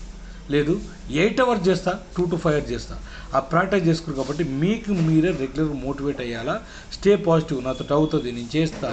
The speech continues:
నేను చేసి చూపెడతా, ఏదైనా పర్వాలేదు, ఎవరు అడ్డం వచ్చినా పర్లేదు, ఇలాంటి మాటలు మీరు మాట్లాడుకుంటూ ఉండాలా. రెండోది వచ్చేసి సీకింగ్ సపోర్ట్.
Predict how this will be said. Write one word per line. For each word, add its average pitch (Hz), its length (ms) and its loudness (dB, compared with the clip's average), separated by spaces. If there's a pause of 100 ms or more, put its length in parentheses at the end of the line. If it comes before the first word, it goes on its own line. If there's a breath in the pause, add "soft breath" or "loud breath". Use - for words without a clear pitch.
నేను 123 220 -10
చేసి 170 200 2
చూపెడతా, 147 400 0 (540 loud breath)
ఏదైనా 202 460 6
పర్వాలేదు, 131 340 -2 (140)
ఎవరు 196 200 6
అడ్డం 175 200 4
వచ్చినా 160 280 0
పర్లేదు, 117 240 -6 (140)
ఇలాంటి 139 340 0 (120)
మాటలు 123 280 -8
మీరు 113 220 -8
మాట్లాడుకుంటూ 110 600 -10
ఉండాలా. - 280 -14 (880 loud breath)
రెండోది 165 280 4
వచ్చేసి 170 280 -2
సీకింగ్ 220 560 -2
సపోర్ట్. 120 500 -6